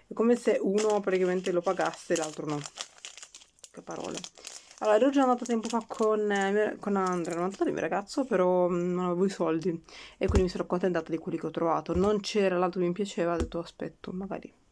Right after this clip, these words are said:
uscirà". Ci sono comunque diversi settori, quindi potete scegliere anche, ehm, diversi tipi. Io sono andata sul genere che l'altro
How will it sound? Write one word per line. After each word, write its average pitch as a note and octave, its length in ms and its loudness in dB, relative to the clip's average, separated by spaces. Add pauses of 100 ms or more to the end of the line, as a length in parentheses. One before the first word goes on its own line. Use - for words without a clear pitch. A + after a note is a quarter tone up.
(160)
uscirà". - 400 -10
Ci - 880 -18
sono C4 140 4
comunque A#3+ 240 2
diversi B3 260 4
settori, F3 480 0
quindi G3+ 180 0
potete F#3+ 220 -2
scegliere F3 560 2
anche, F#3+ 640 0 (480)
ehm, E3 600 0 (140)
diversi F3 520 -2
tipi. D3+ 340 -4 (540)
Io F3+ 160 0
sono F3+ 140 -4
andata D#3+ 180 -4
sul E3 140 -12
genere E3 360 -2
che F3+ 60 -8
l'altro E3 220 -4